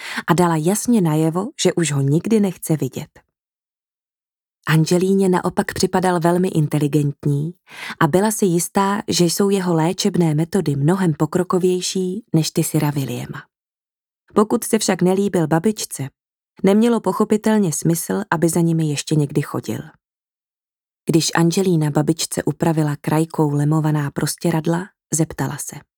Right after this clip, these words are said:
"Mohu pro vás něco udělat, babičko, než vezmu Títýho na procházku?" "Ne, děkuji ti, drahé dítě," odvětila lady Medvinová. "Vezmi Títýho ven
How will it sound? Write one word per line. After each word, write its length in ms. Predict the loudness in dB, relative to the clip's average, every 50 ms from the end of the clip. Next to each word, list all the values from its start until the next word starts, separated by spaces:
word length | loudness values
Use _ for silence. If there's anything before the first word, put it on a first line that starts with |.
| _ _ _ _ _ _ _ _ _ _ _ _ _ _ _ -2 0
"Mohu 220 | 0 2 2 0
pro 180 | 0 0 0 2
vás 220 | 2 0 0 0
něco 280 | -2 -2 -2 -2 -4 -2
udělat, 340 | -2 0 0 0 0 0 -2
babičko, 480 | -2 -2 -2 -2 -4 -6 -8 -6 -2 -2
než 180 | 0 0 0 0
vezmu 260 | 0 0 2 0 0
Títýho 460 | 0 -2 -4 -2 -2 -2 0 0 0
na 100 | 0 -2
procházku?" 600 | -2 -4 -4 -2 -2 -2 -2 -4 -6 -8 -10 -12 -12 _ _ _ _ _ _ _ _ _ _ _ _ _ _ _ _ _ -8 -6
"Ne, 560 | -4 -4 -4 -4 -4 -6 -6 -8 -10 -14 -14 _ _ _ _ _ _ _ _ _ _ _ _ _ 0 2
děkuji 420 | 2 2 2 -2 -4 -4 -4 -6
ti, 180 | -6 -6 -6 -4
drahé 380 | -2 -2 -2 0 0 -2 -2
dítě," 460 | -2 -2 -4 -4 -4 -8 -12 -12 -12 -12 _ _ _ _ _ _ _ _ _ _ _ _ _ _ _ _ 0
odvětila 560 | 0 0 2 2 0 0 0 -2 -2 -2 0 0
lady 360 | 0 0 0 0 0 0 0
Medvinová. 720 | 0 0 -2 -4 -4 -4 -4 -2 -4 -4 -6 -6 -10 -12 -14 _ _ _ _ _ _ _ _ _ _ _ _ _ -2
"Vezmi 340 | 0 0 2 2 0 0 0
Títýho 640 | 0 -2 -2 -2 -2 -2 0 0 0 0 -2 -2
ven 480 | -4 -6 -6 -4 -4 -4 -4 -4 -6